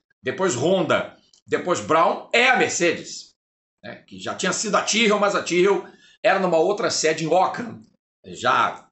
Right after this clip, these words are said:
de, de antanho, né, já não tem mais nenhuma serventia a antiga sede da Tyrrell. Mas a Mercedes, ela recebe críticas dos alemães por fazer toda a parte de Fórmula um na Inglaterra.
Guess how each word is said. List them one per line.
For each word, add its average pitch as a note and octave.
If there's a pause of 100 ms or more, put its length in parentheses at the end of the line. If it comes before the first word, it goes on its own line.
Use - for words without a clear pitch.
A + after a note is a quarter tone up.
(240)
de, G#2
de A2+
antanho, D#3+
né, A2+
já G#2
não A#2
tem E3
mais D3
nenhuma D3+
serventia D3 (460)
a D3+
antiga D#3+
sede D#3
da E3
Tyrrell. G#2+ (680)
Mas G#3
a F#3
Mercedes, F#3+
ela G#3+
recebe D#3+
críticas C#3
dos D3+
alemães E3 (280)
por F3+
fazer F3+
toda A#3
a -
parte F3+
de C#3+
Fórmula D#3
um G#3+
na G3
Inglaterra. G#3